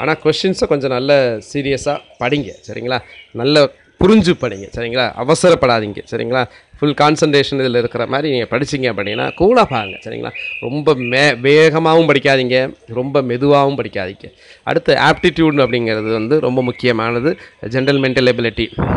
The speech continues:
போன குரூப் ஃபோர் எக்ஸாமினேஷன்ஸ் கடைசியா நடந்தது பாத்தீங்கன்னா, அதுல வந்து பாத்தீங்க அப்படின்னா ஃபர்ஸ்ட் மார்க்கே ஒன் நைன்டி ஃபைவ் பண்ணியிருக்கிறாங்க. அதாவது இருநூறு கொஸ்டின்ஸுக்கு நூத்தி தொண்ணூத்தஞ்சு சரியா பண்ணியிருக்கிறாங்க.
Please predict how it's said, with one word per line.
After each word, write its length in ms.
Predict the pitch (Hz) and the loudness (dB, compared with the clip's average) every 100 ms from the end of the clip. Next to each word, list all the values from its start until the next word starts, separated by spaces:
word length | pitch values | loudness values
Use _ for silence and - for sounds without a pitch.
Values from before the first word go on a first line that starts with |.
| - 165 | 0 2
போன 260 | 180 190 170 | 4 2 0
குரூப் 240 | 175 190 - | 0 -2 0
ஃபோர் 220 | 180 160 | 2 2
எக்ஸாமினேஷன்ஸ் 720 | 135 147 147 131 120 - 110 - | 2 0 2 2 0 -2 -8 -6
கடைசியா 400 | 135 143 143 143 127 | -2 -2 0 -2 -2
நடந்தது 340 | 120 117 113 107 | -6 -8 -8 -8
பாத்தீங்கன்னா, 340 | 98 113 139 - - - - | -8 -6 -6 -8 -20 -18 -4
அதுல 220 | 147 160 151 | 2 4 4
வந்து 160 | 165 143 | 2 0
பாத்தீங்க 260 | 135 139 127 | 0 0 0
அப்படின்னா 300 | 127 151 151 | 2 0 0
ஃபர்ஸ்ட் 300 | 147 - - 151 | -2 -2 -2 0
மார்க்கே 300 | 147 135 156 135 139 | 2 2 2 2 2
ஒன் 120 | 147 143 | 2 2
நைன்டி 300 | 147 151 147 | 2 0 -2
ஃபைவ் 180 | 151 147 | -2 -2
பண்ணியிருக்கிறாங்க. 460 | 123 117 104 98 101 117 | -2 -2 -2 -2 0 2
அதாவது 200 | 131 120 | 4 4
இருநூறு 340 | 135 160 170 156 | 6 6 6 6
கொஸ்டின்ஸுக்கு 500 | 143 - 151 139 180 147 | 4 4 2 4 4 6
நூத்தி 220 | 156 160 - | 6 4 4
தொண்ணூத்தஞ்சு 420 | 139 131 131 127 156 | 4 6 4 4 4
சரியா 220 | 123 135 131 | 4 6 4
பண்ணியிருக்கிறாங்க. 500 | 113 113 110 90 82 | 2 0 -2 -6 -8